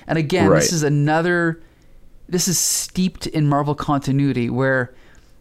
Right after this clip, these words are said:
Speaker 1: so we're introduced to this woman, what's her name?
Speaker 2: <laughs> Trish.
Speaker 1: Trish. And basically, she flashes back and reveals everything that's happened to her since the last time the
Speaker 2: <sighs>
Speaker 1: Hulk saw her.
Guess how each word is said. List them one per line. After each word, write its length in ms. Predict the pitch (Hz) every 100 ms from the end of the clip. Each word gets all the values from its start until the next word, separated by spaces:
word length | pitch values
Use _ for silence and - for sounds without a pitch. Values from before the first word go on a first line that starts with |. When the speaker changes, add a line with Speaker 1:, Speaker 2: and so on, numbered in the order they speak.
| - -
Speaker 1:
so 160 | - 170
we're 40 |
introduced 460 | 185 208 196 185 -
to 80 | 170
this 180 | 160
woman, 440 | 151 156 151 151 147 -
what's 220 | 143 -
her 60 | 131
name? 340 | 120 120 113 - - -
Speaker 2:
<laughs> 280 | - - -
Trish. 520 | - 101 110 - - - -
Speaker 1:
Trish. 400 | 175 147 117 - - - - -
And 260 | 170 170 165
basically, 800 | 180 202 214 160 151 143 139 139 - - - -
she 220 | - - 165
flashes 500 | - 156 160 180 147
back 340 | 131 123 123 -
and 100 | 131
reveals 680 | 120 123 123 123 120 - - -
everything 300 | - 147 143
that's 200 | 143 -
happened 440 | - - 139 143 127
to 60 |
her 160 | 120 117
since 260 | - 127
the 120 | - 123
last 280 | 120 117 -
time 200 | 131 123
the 80 | 117
Speaker 2:
<sighs> 80 |
Speaker 1:
Hulk 160 | 123 -
saw 180 | - 123
her. 220 | 120 123